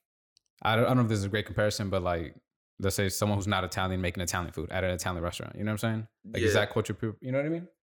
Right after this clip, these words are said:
Speaker 2: Yeah,
Speaker 1: So,
Speaker 2: but then,
Speaker 1: like,
Speaker 2: yeah, I get you.
Speaker 1: like, if you're, I don't know, fucking whatever other race, Australian, right? And you're making Italian food at an Italian restaurant, then I don't know, maybe that's different, but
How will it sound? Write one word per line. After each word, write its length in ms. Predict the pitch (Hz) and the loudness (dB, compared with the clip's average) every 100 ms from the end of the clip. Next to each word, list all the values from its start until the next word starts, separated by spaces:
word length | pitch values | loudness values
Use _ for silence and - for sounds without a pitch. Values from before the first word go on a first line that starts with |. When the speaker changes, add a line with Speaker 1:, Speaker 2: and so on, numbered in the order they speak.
| _ - | _ -4
Speaker 2:
Yeah, 200 | 135 139 | 4 6
Speaker 1:
So, 120 | 113 | 8
Speaker 2:
but 60 | 107 | 6
then, 100 | 104 | 6
Speaker 1:
like, 60 | 131 | 4
Speaker 2:
yeah, 140 | 120 | 2
I 80 | 139 | 0
get 200 | 107 92 | -2 -2
you. 60 | |
Speaker 1:
like, 120 | 107 107 | 2 2
if 140 | 101 | 4
you're, 560 | 120 117 110 101 - - - - 120 92 | 4 4 4 2 -4 -16 -20 -20 -16 -4
I 80 | 117 | 0
don't 100 | 95 | 0
know, 220 | 87 87 _ _ - | -2 -6 _ _ -4
fucking 540 | 92 90 87 90 98 - _ _ _ | -4 -4 -6 -10 -14 -18 _ _ _
whatever 340 | 90 110 123 117 | 2 4 6 6
other 200 | 110 107 | 4 4
race, 360 | 107 101 - | 4 2 -2
Australian, 680 | - - - 107 95 92 98 - | -4 -2 0 0 0 -6 -8 -2
right? 220 | 95 101 - _ _ _ _ | -2 -2 -6 _ _ _ _
And 100 | 92 | 0
you're 100 | 95 | 2
making 220 | 98 98 95 | 2 2 0
Italian 320 | - 98 95 | 0 0 0
food 160 | 95 82 | 0 0
at 100 | 90 | 0
an 80 | |
Italian 300 | 90 90 92 | -2 -2 -2
restaurant, 420 | 92 90 95 92 - _ _ _ _ _ | -2 -2 -4 -6 -8 _ _ _ _ _
then 160 | 87 73 | -2 0
I 80 | 87 | 0
don't 100 | 92 | 0
know, 60 | |
maybe 160 | 95 95 | 0 0
that's 160 | 87 | -2
different, 400 | - 120 120 104 | 0 0 2 -2
but 360 | 90 87 80 | 2 0 0